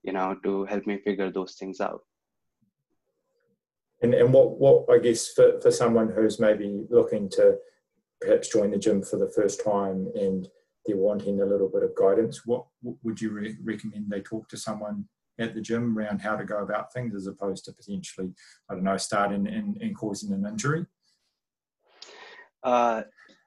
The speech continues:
Speaker 1: <clears throat> definitely having a gym partner, uh, helps a lot, but, uh, I would not, uh, you know, suggest, uh, people to go and talk to people in the gym,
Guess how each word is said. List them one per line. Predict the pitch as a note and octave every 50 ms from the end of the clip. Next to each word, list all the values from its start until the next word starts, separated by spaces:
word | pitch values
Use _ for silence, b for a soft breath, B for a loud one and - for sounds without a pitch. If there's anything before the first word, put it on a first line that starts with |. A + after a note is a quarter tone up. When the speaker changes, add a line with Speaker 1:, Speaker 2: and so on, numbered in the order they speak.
| _
Speaker 1:
<clears throat> | - - C3+ B2+ A#2+ A2+ -
definitely | G#2 C3+ C3 - E3 D#3+ D3 B2 A#2+ A#2+
having | A#2 B2 C3 C3+ C3 B2+
a | B2
gym | G#2+ C3 C3+ C#3+ D3 D3
partner, | - C#3 C3 B2 - B2+ B2+ B2 B2 A#2 -
uh, | A#2 G#2+ G#2
helps | A2+ B2+ B2+ C3 - -
a | A#2+
lot, | G#2+ G#2+ G2+ F#2+ - b b b b b b b b _
but, | A2 G#2+ G#2+ G#2 - _
uh, | - A2+ A2 A2 A2 - -
I | A2+ A2+
would | A2+ B2 A#2+
not, | A#2+ B2 B2 A2+ - -
uh, | A2 A2+ A2 G#2 G2+ F#2+ B B B B B B B B _ _ _ _ _ _ _ _ _ _
you | A2 G#2
know, | G#2 G2+ G#2
suggest, | G#2 - - G#2 G#2 A#2 A2+ A2 G#2+ - -
uh, | G2 G#2+ G2+
people | G#2 A2+ G#2+ G#2 - A2 G#2 G2+
to | - A2 G#2+ G#2+ G#2+ G#2 F#2+
go | - - G#2+
and | G#2+ G#2 G2+ G#2 -
talk | A2+ A2 G#2 G#2 - _
to | A2+ G#2+
people | G#2 - A2 G#2 G#2 - A2 G#2
in | G#2 G#2
the | G#2 G#2
gym, | F#2+ - - - A2 G2+ F#2 F#2